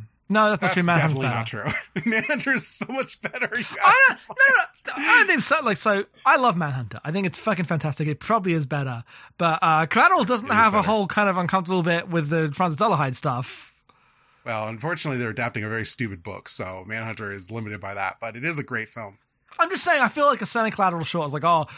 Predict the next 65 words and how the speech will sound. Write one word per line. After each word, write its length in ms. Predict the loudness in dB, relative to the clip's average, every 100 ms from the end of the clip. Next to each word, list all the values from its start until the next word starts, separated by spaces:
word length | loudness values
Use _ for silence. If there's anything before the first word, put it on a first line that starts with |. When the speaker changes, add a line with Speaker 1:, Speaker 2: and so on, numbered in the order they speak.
| -14
Speaker 1:
you 120 | -8 -6
saw 220 | -2 -2
the 180 | -2 -2
other 300 | 0 0 0
better 280 | 0 0
ones, 520 | 0 -4 -4 -4 -4 -4
like 160 | -2
Miami 240 | 0 -2 -2
Vice," 320 | -2 -2 -4
which 80 | -4
is 80 | 0
not 220 | 0 0
better 160 | -2 -2
than 100 | -4
Collateral. 320 | -6 -6 -4
I 80 | 0
know, 200 | 2 2
I'm, 180 | 2 2
I'm 220 | 2 2
with 200 | 0 0
you 60 | -2
on 60 | -2
the 60 |
pro 160 | 2 2
Speaker 2:
Oh, 20 |
Speaker 1:
Miami 260 | 2 2 2
Speaker 2:
yeah, 80 | 2
Speaker 1:
Vice 20 |
Speaker 2:
I 100 | 2
would 80 | 2
Speaker 1:
side, 80 | -2
Speaker 2:
probably 240 | -2 -2
Speaker 1:
but 60 | -4
Speaker 2:
say 80 |
that, 260 | -4 -4 -4
but, 120 | -6
like, 440 | -4 -4 -4 -8 -10
Manhunter 480 | -4 -2 -2 -4 -8
is 100 | -6
better 320 | -8 -8 -10
than, 340 | -14 -16 -16 -16
uh, 100 | -16 -18 -20 _ _ _ _
Collateral. 400 | -20 -18 -18 -20 _ _ _
Easy. 200 | -18 -16 -10
Speaker 1:
Yeah, 60 | -8
yes, 220 | -6 -8
yeah, 200 | -10 -8
I, 100 | -6 -6 2
I 100 | 2
agree 200 | 4 0
here. 100 | 0
I'm 100 | 0
not, 100 | 0
like, 100 | 0
disagreeing 320 | 0 -2 -2 -2
with 80 |
the 40 | -2
positions. 400 | 0 0 0 -4
I 60 | -4
just 300 | -2 -2 -2
think 200 | -4 -6
you're 160 | -6 -6
selling 360 | -4 -2 -2 -2
Collateral 320 | -2 -2 -4
short 420 | -8 -6 -6 -8